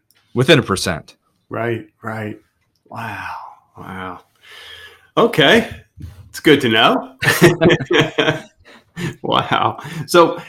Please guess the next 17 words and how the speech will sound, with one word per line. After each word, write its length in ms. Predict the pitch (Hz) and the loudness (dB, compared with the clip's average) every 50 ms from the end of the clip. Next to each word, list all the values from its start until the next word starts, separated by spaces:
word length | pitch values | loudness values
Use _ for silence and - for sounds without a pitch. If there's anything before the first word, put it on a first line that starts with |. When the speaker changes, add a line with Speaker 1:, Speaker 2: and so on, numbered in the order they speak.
| - - _ _ - | -20 -20 _ _ 0
Speaker 2:
what 140 | 156 165 | 0 2
about 200 | 160 160 151 139 | 4 4 4 6
outside 400 | 131 131 123 - - 139 127 127 | 6 4 2 2 2 4 4 4
of 60 | 127 117 | 4 0
the 60 | 104 | -2
business? 380 | 95 104 98 98 101 98 - | -4 -6 -6 -6 -8 -10 -8
What 140 | - 120 120 | -8 -6 -6
are 40 | 120 | -6
you 100 | 123 117 | -6 -6
doing 220 | 123 120 120 117 | -4 -4 -4 -6
for 140 | 117 - 117 | -6 -8 -10
fun? 380 | 117 - 127 127 123 107 90 - _ _ _ _ _ - - _ _ _ _ _ _ _ _ _ _ _ _ _ _ _ _ _ _ _ _ _ _ _ _ _ _ _ _ _ - | -8 -8 -6 -6 -6 -6 -10 -12 _ _ _ _ _ -20 -20 _ _ _ _ _ _ _ _ _ _ _ _ _ _ _ _ _ _ _ _ _ _ _ _ _ _ _ _ _ 0
Speaker 1:
Um, 580 | 143 147 151 147 143 147 143 135 120 117 - _ _ _ _ _ _ _ _ _ - 76 - - - - - - | 2 4 4 4 4 4 2 0 -2 -8 -14 _ _ _ _ _ _ _ _ _ -20 -20 -18 -16 -16 -16 -16 -18
well, 300 | - - 135 131 131 131 | -12 -4 0 2 2 4
you 120 | 127 120 123 | 4 2 4
know, 360 | 127 131 131 131 123 120 113 - | 4 4 4 4 2 0 -2 -4
I, 260 | - 107 110 110 - | -4 -2 -2 -2 -4